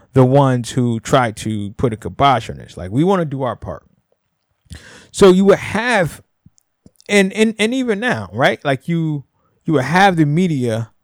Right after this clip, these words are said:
uh, label things that's not what it should be. Like, for example, like, you know, you'll say, "Uh,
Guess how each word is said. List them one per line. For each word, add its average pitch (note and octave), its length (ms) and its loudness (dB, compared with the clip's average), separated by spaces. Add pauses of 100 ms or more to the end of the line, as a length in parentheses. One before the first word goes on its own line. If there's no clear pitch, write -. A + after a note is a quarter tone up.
(540)
uh, A2+ 200 -6
label F3 520 2
things A#2 600 -6
that's A2+ 320 -6
not A2 840 -6
what A2 320 -4
it G#2 100 -6
should G#2+ 300 -6
be. G#2+ 140 -6
Like, G2+ 220 -6
for A#2 120 -4
example, A2 500 -4
like, G#2 320 -4 (420)
you C3+ 100 -2
know, C3+ 60 4
you'll C3+ 220 4
say, B2 360 0 (400)
"Uh, C#3+ 640 2